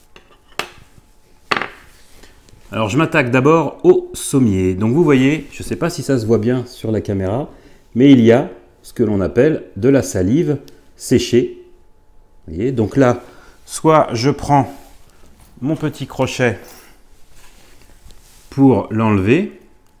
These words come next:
enlever ces petits morceaux de salive qui pourraient après aller se bloquer dans les lamelles et empêcher la vibration des lamelles. Si j'ai du mal à les enlever comme ça, je peux aussi utiliser mes doigts. Et puis,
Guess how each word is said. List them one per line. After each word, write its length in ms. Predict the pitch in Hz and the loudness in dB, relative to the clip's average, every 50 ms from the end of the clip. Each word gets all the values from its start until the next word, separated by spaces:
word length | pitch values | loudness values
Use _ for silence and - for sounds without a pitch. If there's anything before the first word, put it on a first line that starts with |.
| _ - - | _ -18 -12
enlever 280 | - 104 104 98 120 117 | -8 -6 -4 -4 -4 -4
ces 140 | - - 85 | -4 -6 -10
petits 180 | - - - | -10 -8 -6
morceaux 240 | 104 98 90 - 113 | -6 -6 -6 -8 -8
de 60 | 92 | -6
salive 320 | - - 101 127 - - - | -4 -2 0 0 0 -2 -2
qui 120 | - 104 | -8 -10
pourraient 320 | - - 113 107 117 117 | -6 -4 -2 -2 0 0
après 380 | 113 104 - - - 123 117 - - - - - _ - - | -2 -2 -4 -6 -6 -6 -6 -6 -10 -18 -20 -20 _ -12 -8
aller 180 | - - 117 | -4 -2 -2
se 140 | 117 - - | -2 -2 -4
bloquer 680 | 95 90 90 110 131 139 135 - 135 127 117 - - - - - - _ _ - - - _ _ _ _ _ _ _ _ _ _ _ _ - | -6 -4 0 2 2 2 2 0 -2 -2 -2 -4 -10 -18 -20 -20 -20 _ _ -20 -20 -20 _ _ _ _ _ _ _ _ _ _ _ _ -10
dans 160 | 101 101 104 | -6 -4 -4
les 140 | 98 95 90 | -2 -2 -2
lamelles 480 | 90 90 98 123 156 175 180 151 131 123 - - - - - | -2 0 -2 -2 0 0 0 0 -2 -4 -8 -14 -20 -14 -10
et 80 | 98 104 | -8 -8
empêcher 380 | 107 107 - 113 110 - 123 | -6 -4 -4 -6 -4 -2 -2
la 100 | 107 95 | -2 0
vibration 480 | 87 90 101 90 87 90 - - 101 87 | -2 -4 -6 -6 -6 -6 -8 -8 -8 -8
des 100 | 82 85 | -8 -8
lamelles. 420 | 80 78 80 90 117 139 165 147 - - - - - - - - - - - - | -8 -8 -8 -6 -6 -6 -6 -8 -12 -16 -20 -20 -20 -20 -20 -20 -20 -20 -20 -20
Si 200 | - - - 165 | -16 -10 -6 -4
j'ai 120 | 151 151 143 | -2 0 2
du 100 | 135 143 | 2 4
mal 180 | 147 139 135 | 4 4 4
à 40 | 127 | 4
les 120 | 120 113 117 | 4 4 2
enlever 200 | 117 110 113 110 | 0 0 -2 -2
comme 160 | - 113 95 | -2 -2 -4
ça, 220 | - - 101 87 | -4 -4 -6 -6
je 80 | - - | -6 -8
peux 140 | - 104 104 | -6 -4 -2
aussi 320 | 95 92 - - - 104 | -2 -2 -4 -8 -10 -10
utiliser 520 | - - - 85 80 76 76 82 - - - - - - - - - - - - - - - - - - - - - - - - | -12 -10 -10 -12 -12 -10 -12 -12 -14 -14 -18 -20 -20 -20 -20 -20 -20 -20 -20 -20 -20 -20 -20 -20 -20 -20 -20 -20 -20 -20 -20 -18
mes 140 | 80 78 78 | -16 -16 -16
doigts. 500 | 76 78 82 95 120 143 170 156 - - - _ - - - - - - - - - | -12 -8 -6 -4 -4 -4 -4 -8 -12 -18 -20 _ -20 -20 -20 -20 -20 -20 -20 -12 -2
Et 160 | - 120 131 | 0 0 0
puis, 320 | 123 - - 139 160 175 | 0 0 -2 -2 -2 -2